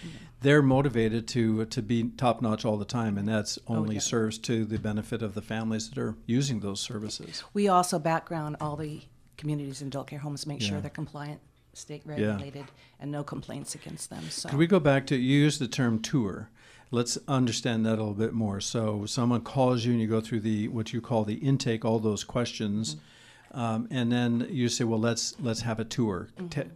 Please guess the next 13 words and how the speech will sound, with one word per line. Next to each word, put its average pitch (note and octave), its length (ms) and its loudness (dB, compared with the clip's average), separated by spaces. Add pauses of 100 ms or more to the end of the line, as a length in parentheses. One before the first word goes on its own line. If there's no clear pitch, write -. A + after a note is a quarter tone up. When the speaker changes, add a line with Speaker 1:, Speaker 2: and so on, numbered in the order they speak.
Speaker 2:
tell E3+ 300 2
us D3+ 200 0 (120)
about A#2+ 420 2
what C3 220 2
that A2 200 0
is. F#2 260 -4
What A2 300 -2
do C#3+ 60 0
you C3+ 60 0
do A#2 220 2
on F#2 120 -6
a F2+ 80 -10
tour? - 360 -8